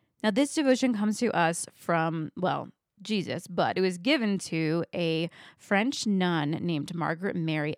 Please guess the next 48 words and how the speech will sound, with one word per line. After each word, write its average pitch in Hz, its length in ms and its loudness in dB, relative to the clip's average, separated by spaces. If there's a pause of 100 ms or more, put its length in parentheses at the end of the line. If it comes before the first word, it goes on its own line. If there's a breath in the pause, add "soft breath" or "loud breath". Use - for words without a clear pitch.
(100)
Alacoque, - 640 -6
and 170 180 -2
this 170 160 -4
was 175 140 -4
in 175 100 -4
sixteen - 580 -2
seventy-three. 175 760 0
Jesus 180 320 -2
began 151 380 -4
to - 140 -10
appear 262 340 0
to 214 120 -4
her, 185 220 -4 (580 loud breath)
and 202 140 4
he 202 80 4
told 311 260 2
her 285 80 8
that 202 140 2
he 202 100 -2
wanted 196 400 0
a 226 220 -4
feast 247 240 0
day 175 180 2
devoted 160 480 -2
to 147 240 -6
his 165 220 -6
Sacred - 420 -6
Heart, - 640 -8 (580 soft breath)
which 185 540 4
his 185 240 2
Sacred 175 300 0
Heart 185 160 2
reminds 180 520 0
us 156 460 0
of 170 180 0
his 165 240 -4
love 165 400 0
for 170 220 -2
us, 151 500 -4
which - 240 -4
is 156 300 -4
so 208 320 2
intense 160 480 -2
that 156 140 -6
he 160 100 -2
gave 156 320 -4
his 151 260 -6
own 139 320 -4